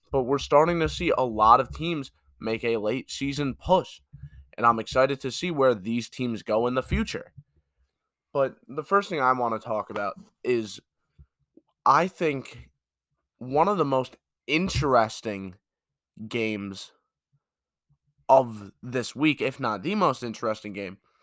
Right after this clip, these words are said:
even before we knew about the weather of it, it was the most hyped up game from this week because it's two division rivals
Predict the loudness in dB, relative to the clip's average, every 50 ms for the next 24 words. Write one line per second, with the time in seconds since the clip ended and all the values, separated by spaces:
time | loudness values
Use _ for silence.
0 | _ _ _ _ _ _ _ _ _ _ _ _ -6 -2 -2 0 0 0 -2 -2
1 | -2 -4 -4 -2 0 2 2 2 2 -2 -4 -2 -2 -2 -2 0 -2 -2 -2 -4
2 | -8 -4 2 4 4 4 4 4 4 4 4 2 0 -4 -4 0 0 0 2 0
3 | -2 -4 -4 -6 -6 -6 -8 -8 -8 -6 -6 -6 -6 -6 -6 -6 -6 -8 -8 -8
4 | -8 -8 -6 -6 -6 -6 -6 -10 -12 -8 -4 -2 -2 -2 -2 -4 -12 _ _ _
5 | _ _ _ _ _ _ _ -10 -8 -8 -6 -2 2 2 2 2 0 -10 -12 -14
6 | -14 -8 -6 -6 -4 -2 -2 -4 -2 -2 -2 -2 -2 -2 -2 0 2 4 2 2
7 | 2 -2 -8 -10